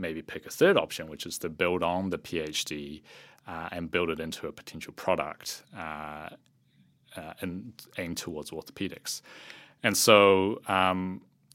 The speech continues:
that's the decision I, I made, that I, I want to, um, carry on working with what I'm doing and, and get it closer to the clinic, uh, sort of. So with the guidance from Tor,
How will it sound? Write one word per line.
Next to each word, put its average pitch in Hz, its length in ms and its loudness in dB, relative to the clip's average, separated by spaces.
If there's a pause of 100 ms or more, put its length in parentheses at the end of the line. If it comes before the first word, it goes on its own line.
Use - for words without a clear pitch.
(140)
that's 104 220 0
the 95 100 -4 (140)
decision 87 340 -2
I, 87 100 -2 (420)
I - 20 -2
made, 107 340 0 (160)
that 90 300 0
I, 90 100 0 (180)
I - 20 2
want 90 260 0 (120)
to, 87 320 0 (220)
um, 85 540 -4
carry 104 300 4
on 90 180 4
working 87 320 0
with 80 200 -6
what 85 100 -6
I'm 80 160 -8
doing 95 360 -4
and, 87 320 -6
and 82 180 -10
get 85 140 -2
it 76 100 -12
closer 98 440 0
to - 220 -8
the 73 120 -10
clinic, - 480 -10 (160)
uh, 82 260 -14
sort - 200 -12
of. - 60 -12
So 87 280 0 (400)
with 110 220 4
the 101 100 4
guidance 95 460 6
from 101 240 2
Tor, 82 440 -4